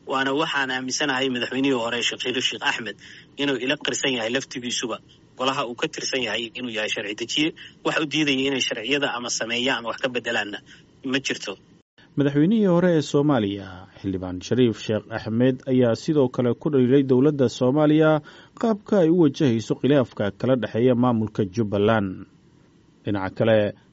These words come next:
Speaker 2: dowladda Soomaaliya oo aan la xiriirnay si ay uga hadlaan arrimaha uu u jeediyey Shariif Sheekh Axmed,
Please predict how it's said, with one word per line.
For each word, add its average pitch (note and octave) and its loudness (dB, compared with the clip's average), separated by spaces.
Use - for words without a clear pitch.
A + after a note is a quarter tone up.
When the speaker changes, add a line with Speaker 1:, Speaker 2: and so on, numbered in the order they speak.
Speaker 2:
dowladda F#3 4
Soomaaliya D#3+ 2
oo G#2+ 0
aan G2+ -4
la A#2 0
xiriirnay A#2+ 2
si - -2
ay F#3 2
uga F#3 2
hadlaan D3 2
arrimaha G#2 0
uu A#2+ 0
u - 2
jeediyey A#2+ 2
Shariif C3 0
Sheekh A#2+ -4
Axmed, C3 2